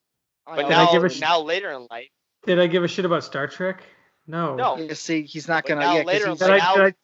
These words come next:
Speaker 3: did I try to
Speaker 2: later in
Speaker 3: watch it
Speaker 2: life,
Speaker 3: later in life?
Speaker 2: reflect
Speaker 3: Yes. And did I give up? Yes.
Speaker 1: It's 'cause
Speaker 2: Well,
Speaker 1: it's, you know,
Speaker 2: I
Speaker 1: I
Speaker 2: don't
Speaker 1: mean, I'm
Speaker 2: think
Speaker 1: not
Speaker 2: you
Speaker 1: gonna,
Speaker 2: really
Speaker 1: I'm just
Speaker 2: tried
Speaker 1: gonna
Speaker 2: that
Speaker 1: say a
Speaker 2: much.
Speaker 1: lot of
Speaker 2: You tried
Speaker 1: mean
Speaker 2: to watch
Speaker 1: things right now, so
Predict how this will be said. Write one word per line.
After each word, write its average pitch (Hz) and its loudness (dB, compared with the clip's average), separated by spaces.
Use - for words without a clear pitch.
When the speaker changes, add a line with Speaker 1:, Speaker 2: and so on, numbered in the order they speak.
Speaker 3:
did 175 -2
I 180 4
try 185 4
to 190 6
Speaker 2:
later 180 2
in 180 -10
Speaker 3:
watch 170 -6
it - -4
Speaker 2:
life, 175 -4
Speaker 3:
later 190 2
in 180 0
life? 185 2
Speaker 2:
reflect 185 -10
Speaker 3:
Yes. 196 -4
And 147 -10
did 156 -4
I 156 -2
give 151 -2
up? 180 -4
Yes. 139 -10
Speaker 1:
It's - -18
'cause 151 -8
Speaker 2:
Well, 110 -10
Speaker 1:
it's, - -12
you 165 -2
know, 151 4
Speaker 2:
I 151 6
Speaker 1:
I 160 4
Speaker 2:
don't 165 2
Speaker 1:
mean, 165 2
I'm 160 2
Speaker 2:
think 165 -6
Speaker 1:
not 156 -4
Speaker 2:
you 151 -6
Speaker 1:
gonna, 135 -10
Speaker 2:
really 123 -12
Speaker 1:
I'm 160 -10
just 165 -10
Speaker 2:
tried 165 -10
Speaker 1:
gonna 143 -10
Speaker 2:
that 123 -10
Speaker 1:
say 160 -4
a - -4
Speaker 2:
much. 147 -8
Speaker 1:
lot 151 -4
of 143 -10
Speaker 2:
You 143 -14
tried 147 -8
Speaker 1:
mean 165 -2
Speaker 2:
to 143 -8
watch 139 -2
Speaker 1:
things 143 -14
right 135 -10
now, 131 -12
so 127 -16